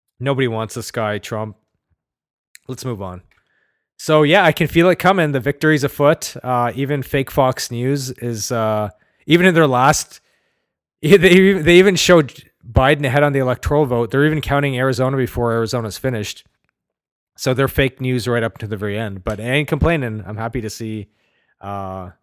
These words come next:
<laughs> I'm happy to see them putting, like, Biden ahead. So he's gonna win it. It's pretty much done. Trump can, Trump can start knocking on the f-, doors of all these, uh, some, some unqualified j-, right-wing judges, hoping they're gonna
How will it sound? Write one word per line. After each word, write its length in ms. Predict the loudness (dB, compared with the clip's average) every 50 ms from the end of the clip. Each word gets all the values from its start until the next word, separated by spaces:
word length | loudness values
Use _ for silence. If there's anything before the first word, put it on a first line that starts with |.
| _ _ _
<laughs> 300 | _ _ _ _ _ _
I'm 100 | -10 -4
happy 380 | 0 2 2 2 2 0 -2 0
to 140 | 0 0 -2
see 220 | -2 -2 -2 -2
them 200 | -2 -2 -2 -2
putting, 300 | -2 -2 -2 -2 -2 -4
like, 360 | -6 -6 -8 -10 -14 -18 _ -8
Biden 340 | -6 -6 -6 -8 -8 -12
ahead. 320 | -12 -10 -10 -10 -12 -12 -12
So 260 | -12 -10 -10 -10 -12 _ _ _ _ _
he's 160 | -4 -2 2
gonna 180 | 2 4 4 6
win 160 | 4 4 4
it. 280 | 4 2 0 -2 -8 _ _ _ _ _ _ _ _
It's 160 | -14 -14 -8 -4
pretty 180 | -4 -2 -2
much 220 | -2 -4 -4 -6 -4
done. 460 | -2 -2 -2 -2 -4 -6 -8 -10 -10
Trump 220 | -8 -6 -6 -4 -2
can, 280 | -2 -2 -2 -4 -6 -8 _ _ _ _ _ _ _ _ _ _
Trump 260 | -2 0 0 2 2
can 140 | 0 -2 -2
start 320 | -2 -2 0 0 0 0
knocking 340 | 0 -2 -2 -2 -2 -4 -4
on 140 | -4 -4 -4
the 80 | -6 -8
f-, 100 | -10 -12 _ _ _ _ _ _ _ 0
doors 340 | 2 2 2 2 0 0
of 60 | -2 -2
all 140 | -2 0
these, 240 | 0 -2 -2 -4 -4
uh, 520 | -8 -8 -6 -6 -6 -4 -4 -4 -6 -8 -10 -14 _ _ _ _ _ _ _ _ _ _ _ _ _ _ _ _ _ _ _ _ _ _ -16
some, 280 | -6 -2 0 0 0 -2 -4 -6
some 260 | -2 0 2 2 2
unqualified 760 | 2 0 -2 -2 -2 0 0 0 0 2 2 2 2 0 -4
j-, 140 | -8 -14 -12 -6
right-wing 840 | -2 -2 -2 -2 -2 -4 -6 -6 -6 -8 -8 -10 -10 -10 -10 -10
judges, 480 | -8 -6 -4 -4 -2 -2 -2 -2 -2 -4
hoping 280 | -6 -6 -6 -6 -6 -6
they're 120 | -6 -6
gonna 460 | -6 -6 -6 -6 -6 -6 -6 -8 -10